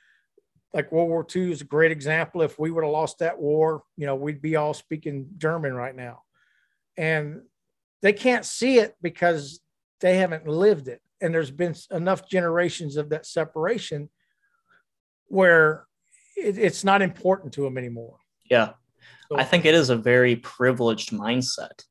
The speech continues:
Speaker 2: that we
Speaker 1: Yes.
Speaker 2: can, uh, that is in the younger ge-, generation. As you say, they don't appreciate where we've come from, what's happened in American history, and how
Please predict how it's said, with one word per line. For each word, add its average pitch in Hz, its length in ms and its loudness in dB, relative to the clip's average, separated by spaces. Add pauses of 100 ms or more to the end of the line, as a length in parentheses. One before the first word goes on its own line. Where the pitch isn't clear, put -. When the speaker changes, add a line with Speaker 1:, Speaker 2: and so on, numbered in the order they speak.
(400)
Speaker 2:
that 113 220 4
we 113 120 2
Speaker 1:
Yes. 110 180 -6
Speaker 2:
can, 107 420 -2 (440)
uh, 104 360 -2 (240)
that 113 120 4
is 110 140 2
in 131 80 6
the 127 80 6
younger 107 180 2
ge-, 107 380 -4
generation. 113 320 0
As 113 80 -2
you 120 80 -2
say, 131 140 4
they 120 80 6
don't 120 160 4
appreciate 110 800 -4
where 120 160 2
we've 107 220 -2
come 135 260 2
from, 127 640 0
what's 120 180 -2
happened 123 300 -2
in 117 100 0
American 113 300 -2
history, 110 720 -4 (460)
and 113 400 2
how 127 540 4